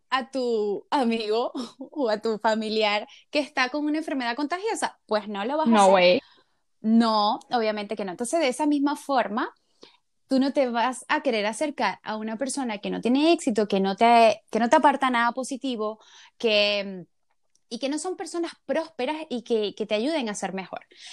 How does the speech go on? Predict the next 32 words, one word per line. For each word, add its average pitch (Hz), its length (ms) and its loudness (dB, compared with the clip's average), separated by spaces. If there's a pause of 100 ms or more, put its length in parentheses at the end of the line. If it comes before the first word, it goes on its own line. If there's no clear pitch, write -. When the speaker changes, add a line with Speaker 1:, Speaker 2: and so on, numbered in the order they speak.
Speaker 1:
Entonces, - 320 0
así, 220 180 2
Speaker 2:
O, 285 200 8
o - 60 12
Speaker 1:
y 349 60 8
se, 339 60 8
Speaker 2:
también 311 320 8
Speaker 1:
y 240 80 4
se 226 240 2
contagia, 214 640 2
¿no? 240 180 -8
Se 254 100 -14
contagia 208 420 -8
el, 202 360 -8
lo, 190 320 -8
Speaker 2:
Claro. 240 300 6
Speaker 1:
el 190 100 -4
negativismo, 226 1080 -4
el, 202 360 -4 (240)
se 214 180 -6
contagia 208 800 -2
el, 226 320 -6
el, 190 640 -8 (160)
las 269 200 2
cosas 330 260 2
que 311 80 -2
le 214 80 0
pasen 220 260 -4
a 196 60 -4
la 180 140 -2
otra 185 180 -6
persona. - 440 -14